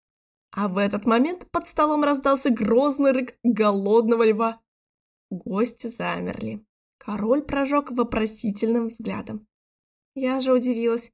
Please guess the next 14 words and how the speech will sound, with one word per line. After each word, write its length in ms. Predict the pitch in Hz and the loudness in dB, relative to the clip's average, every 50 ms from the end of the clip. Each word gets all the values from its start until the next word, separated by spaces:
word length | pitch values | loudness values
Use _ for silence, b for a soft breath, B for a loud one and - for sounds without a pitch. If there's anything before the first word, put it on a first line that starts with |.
| _ _ _ _ _ _ _ _ _ _ _ _ _ _ _ _ _ | _ _ _ _ _ _ _ _ _ _ _ _ _ _ _ _ _
Из-под 400 | - - 262 262 - - 277 254 | -10 -10 -10 -10 -6 -6 -6 -6
стола 400 | - - 294 269 285 339 381 370 | -4 -4 -2 0 0 0 0 0
высунулось 480 | 330 320 320 311 - 294 285 302 294 - | -2 -6 -8 -8 -6 -6 -6 -6 -6 -6
огромное 640 | - 262 254 - 240 262 277 302 311 302 311 320 311 | -6 -6 -6 -4 -2 -2 0 -2 -2 -2 -2 -2 -2
лапище 600 | 302 302 294 285 277 294 269 - - 285 285 - _ _ _ _ _ _ _ _ _ | 0 0 0 0 0 -2 -4 -2 -4 -6 -6 -8 _ _ _ _ _ _ _ _ _
и 100 | - 285 | -6 -4
нагло 480 | 277 269 277 285 302 330 359 359 311 285 | -4 -2 -2 -2 -2 -2 -2 0 0 0
устроилось 680 | 285 294 294 - - 302 294 311 320 311 311 302 - - - | 0 0 -2 -2 -4 0 0 0 0 0 -4 -6 -8 -8 -6
у 80 | 240 | -2
меня 340 | 247 240 233 226 233 233 254 | -2 0 0 -2 -2 -4 -4
на 120 | 269 277 277 | -4 -6 -6
коленях. 580 | - 269 247 240 233 226 233 233 240 247 - _ _ _ _ _ _ _ _ _ _ _ _ _ _ _ _ _ | -4 -2 -2 0 0 0 0 -2 -2 -4 -6 _ _ _ _ _ _ _ _ _ _ _ _ _ _ _ _ _
"Ничего 600 | - 277 285 302 294 - - 320 269 269 277 294 | -4 -2 -2 -2 -4 -4 -4 -4 -2 0 0 0
себе!" 420 | 349 - - 311 269 311 320 320 | 0 -2 -4 -4 -4 -4 -4 -4